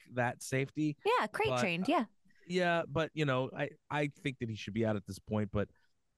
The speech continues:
Speaker 1: it, he still gets himself into a little mischief. But that
Speaker 2: Yeah.
Speaker 1: being said, um, what do you call it? Like, the,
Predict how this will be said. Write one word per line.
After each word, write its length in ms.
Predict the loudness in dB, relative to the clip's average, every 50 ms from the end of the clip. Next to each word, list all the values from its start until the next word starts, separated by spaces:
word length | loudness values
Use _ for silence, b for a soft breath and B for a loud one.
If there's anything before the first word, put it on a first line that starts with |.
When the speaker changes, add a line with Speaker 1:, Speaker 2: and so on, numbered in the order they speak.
| _ _ -10
Speaker 1:
it, 160 | -10 -10 -10 -10 -16 -16 -18 -18 -20 _ _ -6
he 200 | -2 0 0 0
still 220 | 0 0 -2 0
gets 160 | 0 0 -2
himself 280 | -2 -2 -2 -2 -2 -2
into 140 | -2 -4 -2
a 80 | -2
little 140 | 0 0 -2
mischief. 360 | -2 -4 -6 -8 -10 -12 -12 -6 -2
But 100 | -2 0
that 180 | 2 2 2 2
Speaker 2:
Yeah. 200 | 2 2 0 0
Speaker 1:
being 120 | -2 -4
said, 400 | -4 0 2 2 2 2 0 -2 -4 b b b b b _ _ _ -4 -2
um, 640 | 0 0 2 2 0 0 0 0 0 -2 -2 -4 -2
what 140 | 0 0 2
do 40 | 2
you 60 | 2
call 300 | 0 0 2 2 2 2
it? 100 | 0 0
Like, 280 | 0 0 2 0 0 -2 -8 -10 -4
the, 160 | -2 -2